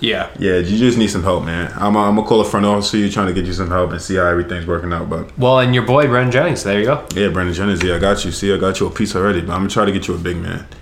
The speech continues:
Speaker 2: You know, DeMarcus Cousins pull up.
Speaker 1: <laughs> So, okay, so I think that kinda brings us to the playoff races. I guess we'll go through the East first.
Speaker 2: Mm-hmm.
Speaker 1: So right now, the, the top two spots are set in stone, Cleveland, Boston.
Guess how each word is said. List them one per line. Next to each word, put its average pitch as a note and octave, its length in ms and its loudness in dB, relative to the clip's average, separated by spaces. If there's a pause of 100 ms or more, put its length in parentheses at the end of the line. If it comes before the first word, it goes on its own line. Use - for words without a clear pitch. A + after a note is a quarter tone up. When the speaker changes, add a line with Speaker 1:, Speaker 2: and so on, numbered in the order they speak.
(100)
Speaker 2:
You D#2 80 -8
know, F2+ 140 -2
DeMarcus F#2+ 420 0
Cousins G2 280 0
pull G2 240 0
up. F#2+ 220 0 (840)
Speaker 1:
<laughs> B2 140 -2 (540)
So, D3 720 6
okay, B2 280 0
so A#2+ 220 2
I A2+ 120 2
think A3+ 180 0
that F3 200 2
kinda D3 160 2
brings A2 260 0
us G2 160 -4
to F#2 400 0 (580)
the - 80 -4
playoff B2+ 360 2
races. - 600 -4 (200)
I - 60 0
guess E3 160 0
we'll F3+ 180 4
go D3+ 60 -2
through D3 140 0
the B2 60 2
East A#2 260 -2
first. - 440 -6
Speaker 2:
Mm-hmm. F#2 480 -6 (180)
Speaker 1:
So C#3+ 220 4
right D#3 180 4
now, C#3 440 4
the, G#2+ 480 2
the A#2 80 -2
top C3+ 360 -2
two C3 200 0
spots G#2+ 380 0
are G2 120 0
set G#2 160 -2
in G2 80 -4
stone, F#2 400 -2
Cleveland, A#2 440 -2
Boston. F#2 460 0